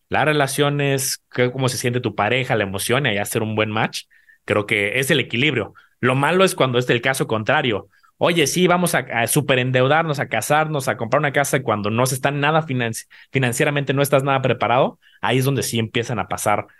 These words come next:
pues, que malas marcas en el buró, que temas de, pues, intereses muy altos,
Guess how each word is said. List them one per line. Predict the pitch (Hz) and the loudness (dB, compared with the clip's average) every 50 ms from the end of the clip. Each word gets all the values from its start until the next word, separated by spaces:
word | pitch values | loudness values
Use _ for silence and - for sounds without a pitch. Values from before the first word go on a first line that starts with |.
| _ _ _ | _ _ _
pues, | - 277 - - | -2 -2 -2 0
que | - 160 135 123 120 110 113 - | 0 2 2 2 2 0 -4 -6
malas | 143 131 127 123 113 104 | -4 -2 0 0 0 -2
marcas | 120 107 107 - 98 - | -2 -2 -2 -4 -6 -4
en | - 98 | -4 -6
el | 98 98 | -6 -4
buró, | 104 110 117 135 143 143 147 143 139 135 123 | -2 0 2 4 6 6 6 6 6 4 2
que | - - 101 95 | 0 0 0 0
temas | 95 - 107 107 107 104 98 92 98 | 0 0 -2 0 2 0 0 -2 -2
de, | 98 98 95 95 95 _ - - _ _ | -2 -2 -2 -2 -6 _ -20 -20 _ _
pues, | _ - 110 - | _ -4 0 0
intereses | 120 107 117 117 110 107 104 98 | 0 2 2 0 0 -2 -4 -6
muy | 110 104 110 113 | -4 -4 0 0
altos, | 127 131 139 139 131 127 127 131 127 127 120 120 117 120 - | 2 2 2 2 0 -2 0 2 2 4 4 4 2 0 -6